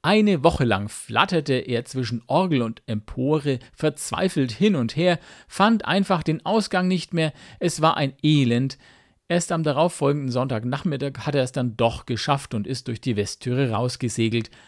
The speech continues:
Also was Kirchen angeht, hat er jetzt wahrscheinlich ein lebenslanges Trauma und wird sich nie mehr hier blicken lassen." Sowas passiert uns in der Kirche aber nicht nur mit Vögeln.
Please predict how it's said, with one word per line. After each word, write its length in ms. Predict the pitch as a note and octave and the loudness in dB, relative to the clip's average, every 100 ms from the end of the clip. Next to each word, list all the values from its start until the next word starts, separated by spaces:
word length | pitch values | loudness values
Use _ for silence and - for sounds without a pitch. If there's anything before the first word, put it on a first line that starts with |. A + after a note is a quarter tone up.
| _ _ - | _ _ -4
Also 180 | E3 | 0
was 200 | F3 - | 0 0
Kirchen 280 | - G#3+ G#3 | 4 4 4
angeht, 400 | B2+ E3 F3 F3 - - | 2 2 4 2 0 -10
hat 160 | - G3 | -4 2
er 80 | F3 | 4
jetzt 300 | D#3+ E3 C#3 | 2 0 -2
wahrscheinlich 540 | C3 - D3+ E3 D#3 | -2 0 0 0 -2
ein 200 | D#3+ A#2+ | -2 -2
lebenslanges 800 | A#2+ F3+ A3+ G3+ - G#2+ G#2+ G2 | 0 2 2 0 0 -4 -4 -8
Trauma 500 | - A#2 A#2+ D3 B2+ - - | -10 -4 0 2 0 -2 -8
und 140 | D3 C3 | -4 0
wird 140 | D3 | -2
sich 240 | C#3+ A2+ B2 | -2 -6 -2
nie 540 | C#3 D#3+ G3+ A#3+ A#3 | 0 2 4 2 2
mehr 380 | D#3+ C3 C#3 D3 | 2 2 0 -2
hier 240 | B2 B2+ | -2 -4
blicken 280 | D3 E3 A#2 | -2 -2 -2
lassen." 380 | F#2+ D#2 - - _ _ _ _ | -4 -8 -14 -18 _ _ _ _
Sowas 300 | B2+ E3 G#3 | -4 0 0
passiert 440 | - D3 - F#3 - | -2 -4 0 -2 0
uns 160 | E3+ | -6
in 120 | D#3+ C3 | -6 -6
der 100 | C3+ | -4
Kirche 440 | E3+ E3+ D3+ - | -4 -4 -6 -6
aber 160 | C#3+ D3 | -4 -2
nicht 280 | E3 - | -2 -4
nur 100 | C#3+ | -4
mit 160 | C#3+ D3 | -2 -4
Vögeln. 560 | - F3 D3+ F#2 E2+ | -4 -2 -2 -4 -10